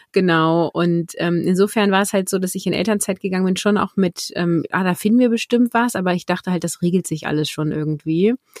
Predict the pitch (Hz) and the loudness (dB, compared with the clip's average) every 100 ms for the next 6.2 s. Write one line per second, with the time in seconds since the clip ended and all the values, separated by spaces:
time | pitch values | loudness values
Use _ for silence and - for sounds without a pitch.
0 | - _ - 175 180 180 - 170 170 170 | -20 _ -4 2 2 2 0 0 2 2
1 | 170 170 175 208 202 190 180 185 175 214 | 0 2 2 2 -2 0 0 2 0 0
2 | - 196 - - 185 196 190 185 180 - | -2 -4 -4 -6 0 0 2 0 -2 0
3 | 202 196 208 - 190 - 165 165 156 - | -2 0 0 0 -2 0 0 0 -2 -2
4 | 165 160 165 165 170 170 - 160 165 - | 0 2 2 0 0 -2 -2 -2 -2 -2
5 | 156 156 - 160 165 160 160 160 - 160 | -2 -2 -2 -2 -2 0 0 0 0 0
6 | 165 - | -2 -4